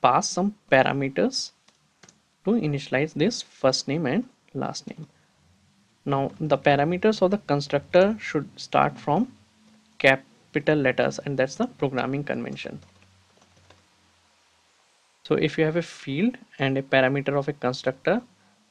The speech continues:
and you're using that con-, uh, parameter of the constructor to initialize this field, you ne-, uh, you need to, uh, follow this convention. That is, it should begin, uh, parameter of the constructor should begin with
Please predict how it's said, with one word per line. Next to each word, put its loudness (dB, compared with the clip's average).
and 0
you're 2
using 0
that 2
con-, -4
uh, -2
parameter -2
of -2
the -2
constructor -4
to -6
initialize -2
this -6
field, -4
you 0
ne-, -4
uh, -2
you 0
need -2
to, -2
uh, -4
follow -2
this -2
convention. -6
That -4
is, -4
it -8
should -4
begin, -2
uh, -2
parameter 4
of 0
the -2
constructor -2
should -6
begin -4
with -4